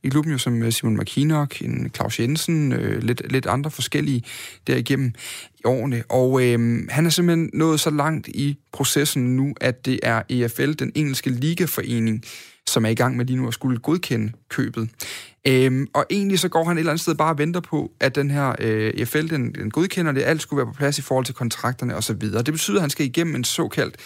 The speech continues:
fit and proper test, og den skal vi lige blive lidt klogere på nu, sammen med, øh, den britiske journalist og, øh, forfatter, øh, James Corbett, der dækker fodbold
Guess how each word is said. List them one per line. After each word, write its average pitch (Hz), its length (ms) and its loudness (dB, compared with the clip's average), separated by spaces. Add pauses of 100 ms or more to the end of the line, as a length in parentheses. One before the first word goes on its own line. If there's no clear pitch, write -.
(300)
fit 165 220 2
and 160 100 -2
proper 151 300 -2
test, - 380 0
og 117 80 -2
den 131 120 0
skal 143 180 -4
vi 135 40 0
lige 147 180 -2
blive 123 260 2
lidt 139 260 0
klogere 143 340 4
på 139 240 0
nu, 131 260 0 (480)
sammen 123 360 2
med, 110 480 2
øh, 101 80 -4
den 110 120 0
britiske 170 360 0
journalist 147 380 2
og, 139 300 2
øh, 120 160 0
forfatter, 135 520 2 (200)
øh, 113 280 2
James 123 160 2
Corbett, 165 480 0 (380)
der - 60 -2
dækker 123 240 0
fodbold 143 520 2